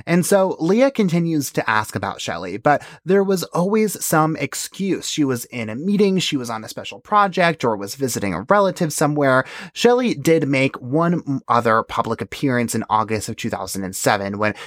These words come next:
she was photographed by the press being escorted to her father's funeral. But that was the last time anyone has ever seen Shelley Miscavige in public.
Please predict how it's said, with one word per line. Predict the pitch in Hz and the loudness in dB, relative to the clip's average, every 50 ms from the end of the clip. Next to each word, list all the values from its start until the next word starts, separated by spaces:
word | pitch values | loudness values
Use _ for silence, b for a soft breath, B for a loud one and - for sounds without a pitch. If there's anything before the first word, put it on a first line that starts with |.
| B | B
she | B - 147 139 | B 2 4 4
was | 127 120 - | 2 0 0
photographed | - 147 139 131 131 123 - 120 110 104 - | 2 2 2 4 2 2 2 2 0 0 0
by | - 110 104 | 0 -2 0
the | 98 95 | 0 -2
press | - - - 127 117 - - | -4 0 0 2 2 0 0
being | - 113 104 104 104 | -2 0 0 0 -2
escorted | - 110 101 - - - 127 110 101 101 110 104 - | -2 -2 -2 -4 -6 -4 -2 -2 0 0 -2 -4 -6
to | - - 110 104 | -6 -6 -6 -6
her | 98 104 104 101 98 | -4 -4 -4 -4 -4
father's | - - 101 98 92 95 87 95 95 | -2 -2 -2 -2 -2 -4 -6 -6 -8
funeral. | - - - 165 165 143 127 113 78 65 73 - - B B B B B B | -10 -8 -4 0 0 2 2 0 -2 -4 -6 -10 -12 B B B B B B
But | 185 185 160 - - | 2 2 2 2 -2
that | 135 123 143 151 180 214 165 - | -4 0 2 4 4 4 2 2
was | 147 156 156 139 - | 2 2 2 2 2
the | - 135 123 117 - | 2 2 2 2 0
last | - 120 110 110 107 110 113 117 - - - - - - _ - | -4 -2 0 2 4 4 4 4 2 -2 -10 -14 -14 -16 _ -12
time | - - - 110 107 90 82 76 73 80 76 - _ - | -10 -4 0 0 0 0 0 -4 -10 -12 -14 -12 _ 0
anyone | 147 151 156 156 147 143 131 110 92 82 80 87 | 2 2 4 4 4 2 2 2 0 0 -2 -4
has | - 120 123 113 - _ | -4 -6 -8 -8 -6 _
ever | - 127 127 127 143 147 160 165 139 | -2 0 0 0 0 0 0 0 0
seen | - - - 135 120 117 113 113 110 98 - | -2 -4 -4 -2 -2 0 0 -2 -2 -4 -8
Shelley | - - - 107 101 95 101 101 101 101 | -8 -6 -4 -4 -2 -4 -4 -6 -6 -8
Miscavige | 98 87 107 104 98 95 - - - - 107 98 98 95 104 98 98 98 - - | -8 -8 -8 -6 -6 -8 -8 -10 -14 -10 -8 -8 -8 -6 -6 -8 -8 -8 -12 -12
in | - 101 92 - | -12 -12 -12 -14
public. | - - - - 107 - 85 82 69 - - - | -14 -8 -6 -6 -4 -4 -6 -8 -8 -10 -10 -16